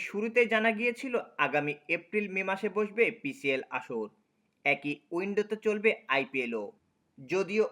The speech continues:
উভয় টুর্নামেন্টের উইন্ডো পেছানো হয়েছিল চলমান চ্যাম্পিয়ন্স ট্রফির সূচির সঙ্গে বিবেচনায় নিয়ে, নয়তো এই সময় প্রতিবার পিসিএল আসর চলে। প্রতিবারের মতো এবারও পাকিস্তানের ফ্র্যাঞ্চাইজি লিগটিতে ছয়টি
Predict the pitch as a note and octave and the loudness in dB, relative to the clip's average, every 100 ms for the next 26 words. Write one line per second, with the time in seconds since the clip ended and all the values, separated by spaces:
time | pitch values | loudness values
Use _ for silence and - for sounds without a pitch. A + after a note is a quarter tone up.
0 | D#3 C#3+ C#3+ C#3+ E3+ F#3 G3 G#3 G3+ G#3+ | -2 -2 -2 -2 -6 -2 0 0 2 0
1 | - - D3 C#3 C#3 C#3+ - C#3+ E3+ D#3+ | 0 -8 -4 -2 0 0 0 -2 -2 -6
2 | D3+ E3+ F3 A3+ G#3 C#3+ D3 C3+ C#3 C#3 | -2 -4 -2 0 0 0 0 0 -2 -6
3 | - D3 D#3 D#3 F#3+ - G3+ G3+ F3+ - | -2 -2 -2 -6 -8 -4 -2 0 -2 -4
4 | D3 - C3+ - F3+ F#3+ G3 C#3 C#3 - | -10 -8 -10 -6 -6 -2 -2 0 -2 -2
5 | B2+ B2+ B2 A2+ G#2+ - _ _ _ _ | -2 -4 -4 -4 -6 -10 _ _ _ _
6 | A#2+ B2+ C3 C#3 - D3 C#3+ - F#3 G3 | -4 -2 0 -4 -2 -2 -2 -4 -2 0
7 | G3+ - C#3 C#3 C3+ C3 - - E3+ G3 | 0 -2 -6 -2 -2 -2 -4 -16 -6 0
8 | G#3+ G3 _ B2 B2+ C#3+ B2+ C3 A#2 G#2 | 0 -2 _ -4 -2 -6 -4 -4 -4 -4
9 | F#2+ _ _ _ _ _ - E3 D#3+ D3 | -8 _ _ _ _ _ -8 -4 0 2
10 | C#3+ D3 C#3+ D3 D3 D3+ - E3+ E3 G3+ | 4 4 2 -2 -2 -2 0 0 2 2
11 | G#3 - C3+ C3+ - C#3 C3+ C#3 C#3+ D3 | 2 0 -4 -4 -8 -8 -6 -4 -4 -4
12 | C#3+ D3 D3+ D#3+ - G3+ F#3+ - C#3 C3 | -4 -4 -6 -8 -6 -2 -2 -2 -6 -6